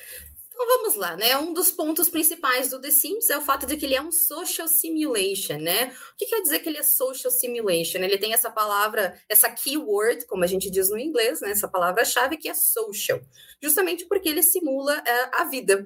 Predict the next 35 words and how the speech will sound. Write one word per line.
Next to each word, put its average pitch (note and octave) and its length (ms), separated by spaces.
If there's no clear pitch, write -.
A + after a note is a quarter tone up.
<laughs> - 0
né? B3+ 400
Eh, A#3+ 320
parece C4 320
até C#4 180
estranho B3+ 600
nós A3 240
falarmos, A#3+ 500
mas C4 320
é, C4 260
é, G#3+ 380
é C#4 60
uma C#4 300
das A3 260
simulações G#3 600
mais B3 340
conhecidas A3+ 600
no F#3 120
mundo, A#3+ 300
se - 180
não F3 300
a, A3 200
e C#4 460
o C#4 80
fato D#4+ 300
dele D4 180
ser B3 220
um A#3+ 80
social A3+ 560
simulation G#3+ 720
é C#4 60
justamente D#4+ 520
isso: D4 160
é F#3 60
brincar B3+ 680